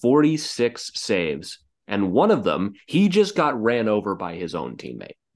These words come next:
Speaker 2: Yeah.
Speaker 1: Like, just straight up bowled over by Andreas Engelin. We'll talk about that, but there was one goal for Sebastian Aho. It was just a perfect shot, like, literally nothing he could do. And somehow we walk out of this,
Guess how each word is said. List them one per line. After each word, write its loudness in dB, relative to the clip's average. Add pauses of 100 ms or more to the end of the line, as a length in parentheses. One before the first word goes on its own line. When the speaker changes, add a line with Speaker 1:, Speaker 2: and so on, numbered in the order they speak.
Speaker 2:
Yeah. -6
Speaker 1:
Like, -14 (140)
just -4
straight 4
up 0 (220)
bowled 4
over 2
by -4
Andreas -4
Engelin. -8 (260)
We'll 0
talk 0
about -2
that, -8
but -2 (580)
there 6
was 8
one 2
goal 4
for 2
Sebastian -2
Aho. -2
It -4
was -6
just -12
a -10
perfect -2
shot, -6
like, -6
literally 4
nothing -2
he -6
could -10
do. -6 (560)
And -2 (140)
somehow -2 (440)
we 0
walk -2
out -2
of -6
this, -10